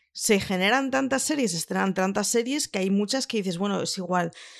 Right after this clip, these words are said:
ya ha pasado el hablar de ella, ya la veremos más adelante cuando tengamos un fin de semana". Y, mm, Álvaro y Antonio hacen suficiente apología de ella como para que la tengamos que ver, o sea que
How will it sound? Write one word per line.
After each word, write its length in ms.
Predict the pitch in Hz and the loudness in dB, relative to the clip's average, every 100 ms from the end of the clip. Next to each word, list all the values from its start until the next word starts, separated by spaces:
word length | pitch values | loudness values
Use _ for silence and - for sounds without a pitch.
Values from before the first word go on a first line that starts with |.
| - - | -20 -4
ya 280 | 190 202 | 0 2
ha 80 | 214 | 2
pasado 400 | 220 - 226 220 | 2 2 2 2
el 60 | 208 | 2
hablar 300 | 202 202 202 | 2 2 2
de 140 | 196 | 2
ella, 280 | 226 240 240 | 2 4 4
ya 140 | 226 | 6
la 80 | 226 | 6
veremos 300 | 226 214 196 | 6 4 4
más 180 | 202 202 | 2 2
adelante 360 | 196 196 196 190 | 2 4 4 2
cuando 180 | 180 | 2
tengamos 340 | 170 175 180 185 | 0 -2 -2 -4
un 100 | 175 | -4
fin 180 | 185 170 | -2 -2
de 100 | 165 | -2
semana". 540 | 165 151 143 131 - _ - | -4 -6 -6 -10 -12 _ -6
Y, 380 | 165 147 143 - | -4 -4 -8 -8
mm, 260 | 135 113 - - - - _ | -8 -8 -14 -20 -20 -20 _
Álvaro 360 | 170 170 185 185 | -2 2 4 4
y 80 | 175 | 2
Antonio 520 | 160 180 196 208 - | 0 0 2 0 -2
hacen 420 | 165 - 170 165 | -2 0 0 -2
suficiente 420 | 156 175 165 180 190 | -2 -2 0 0 0
apología 480 | 196 175 - 180 | 2 0 0 -2
de 140 | 165 165 | 0 0
ella 240 | 180 202 | 0 0
como 200 | 196 175 | 0 0
para 200 | 165 156 | -2 -4
que 160 | - 156 | -6 -8
la 100 | 156 | -6
tengamos 400 | 156 147 160 - | -6 -4 -4 -4
que 80 | 156 | -4
ver, 220 | 160 165 | -4 -8
o 100 | 135 | -12
sea 280 | - - - | -14 -16 -18
que 300 | - - | -20 -20